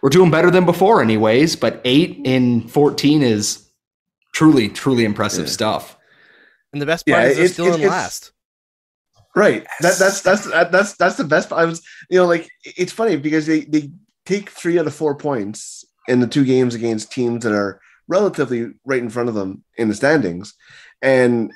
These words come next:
Speaker 2: and they're still in last. Like, it's pretty, pretty good. Uh,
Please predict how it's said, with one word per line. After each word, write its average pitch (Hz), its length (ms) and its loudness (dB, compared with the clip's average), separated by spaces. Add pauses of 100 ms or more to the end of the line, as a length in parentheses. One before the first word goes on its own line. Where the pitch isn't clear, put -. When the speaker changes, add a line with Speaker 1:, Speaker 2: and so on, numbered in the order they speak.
Speaker 2:
and 123 160 0
they're 123 100 0
still 120 280 -2
in 101 80 -6
last. - 440 -14
Like, 110 180 0
it's - 380 -8
pretty, 190 300 2
pretty 196 260 0
good. 202 280 2
Uh, 190 280 6